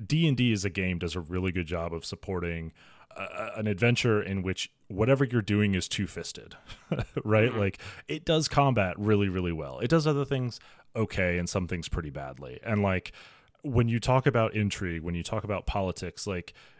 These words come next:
Speaker 1: it's really, really good if you're, if one of your options is always gonna be to punch something in the face. <laughs>
Speaker 2: Yeah.
Speaker 1: Right? Like, if, if, if you can have those kinds of games, you know, that kind of pulpy adventure where, like, you're gonna get by on your wits, you're gonna get by on your silver tongue, but sometimes you're just gonna have to fight your way out of it.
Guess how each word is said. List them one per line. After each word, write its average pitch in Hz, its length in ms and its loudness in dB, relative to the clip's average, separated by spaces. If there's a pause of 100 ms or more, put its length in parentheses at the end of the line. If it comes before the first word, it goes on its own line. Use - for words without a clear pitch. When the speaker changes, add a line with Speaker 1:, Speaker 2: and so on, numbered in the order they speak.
(480)
Speaker 1:
it's 123 220 -4 (260)
really, 143 320 6
really 110 360 2
good 98 500 0
if 101 240 -4
you're, 101 200 -2
if 104 180 -4
one 107 160 2
of 113 100 2
your 104 160 4
options 113 340 -2
is 104 140 -6
always 98 300 0
gonna 92 180 0
be 98 160 -2
to - 140 -2
punch - 280 -2
something 87 360 -4
in 76 100 -6
the 76 80 -8
face. - 500 0 (140)
<laughs> - 580 -4
Speaker 2:
Yeah. 151 180 0
Speaker 1:
Right? 101 300 4
Like, 110 240 4
if, 123 220 2
if, 110 340 -2
if 120 300 -2
you 113 160 -4
can 113 300 2 (120)
have 131 300 0
those 107 220 4
kinds 95 280 0
of 82 120 -6
games, 95 420 -4 (480)
you 113 120 2
know, 101 80 4
that 104 160 -2
kind 131 180 2
of 110 220 -2
pulpy 104 400 2
adventure 107 640 0
where, 95 440 0
like, 90 340 -2
you're 101 160 -2
gonna 101 200 2
get 104 180 0
by 95 240 4
on 92 60 2
your 90 120 0
wits, 85 360 0
you're 90 80 -2
gonna 92 200 0
get 90 140 0
by 87 220 0
on 87 80 -4
your 80 100 -6
silver 87 300 -4
tongue, 90 280 -4
but 92 140 -6
sometimes 101 500 -4
you're 85 120 -6
just - 240 -6
gonna 87 120 -6
have 85 220 -6
to 98 80 -10
fight 92 240 -4
your 90 120 -6
way 87 200 -2
out 90 140 -2
of 120 80 -2
it. 175 180 -2